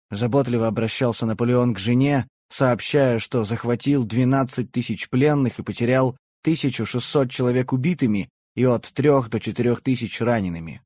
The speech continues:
Погиб и адъютант Наполеона генерал Клод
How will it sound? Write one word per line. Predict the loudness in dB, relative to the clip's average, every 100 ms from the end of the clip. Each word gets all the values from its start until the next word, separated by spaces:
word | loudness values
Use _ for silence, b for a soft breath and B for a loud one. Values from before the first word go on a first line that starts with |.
| _ _ _ _ _ _ -2
Погиб | 0 0 -2 -2 -8
и | 0
адъютант | 2 2 2 2 2 2 0 -2
Наполеона | 0 2 4 4 4 2
генерал | 2 2 2 2 0
Клод | -2 2 2 0 -8